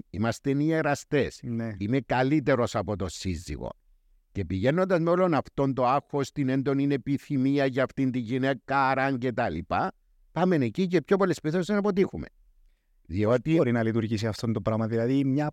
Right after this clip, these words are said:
Speaker 2: παράνομη σχέση, ε,
Speaker 1: Ναι.
Speaker 2: εν το στρες ότι να παίξει το τηλέφωνο, να πατσεδεί μας κανένας. Πώς, πώς
Speaker 1: Ε,
Speaker 2: μπορείς να επέρθει
Speaker 1: είναι
Speaker 2: λειτουργία;
Speaker 1: πολύ δύσκολο. Η παράνομη σχέση,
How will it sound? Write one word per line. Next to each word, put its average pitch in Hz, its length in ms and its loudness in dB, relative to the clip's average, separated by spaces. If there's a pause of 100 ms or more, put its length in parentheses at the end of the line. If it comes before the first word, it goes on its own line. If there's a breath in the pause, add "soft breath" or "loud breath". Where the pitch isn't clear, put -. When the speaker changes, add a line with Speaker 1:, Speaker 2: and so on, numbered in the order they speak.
(100)
Speaker 2:
παράνομη 127 560 0
σχέση, 123 680 -8
ε, 156 280 0
Speaker 1:
Ναι. 98 60 -8 (240)
Speaker 2:
εν 180 180 2
το 180 180 2
στρες 190 380 0
ότι 190 240 0
να 185 140 0
παίξει - 320 -4
το 185 100 0
τηλέφωνο, 185 540 0
να 180 260 -2
πατσεδεί 185 360 -2
μας 190 220 0
κανένας. 185 380 -2 (220)
Πώς, 254 200 0 (100)
πώς 277 160 4
Speaker 1:
Ε, 220 80 -2
Speaker 2:
μπορείς 220 260 6
να 156 100 0
επέρθει 131 300 2
Speaker 1:
είναι 131 80 2
Speaker 2:
λειτουργία; 123 420 2
Speaker 1:
πολύ 165 100 2
δύσκολο. 87 520 -4
Η - 180 -14
παράνομη 123 520 2
σχέση, 82 640 -4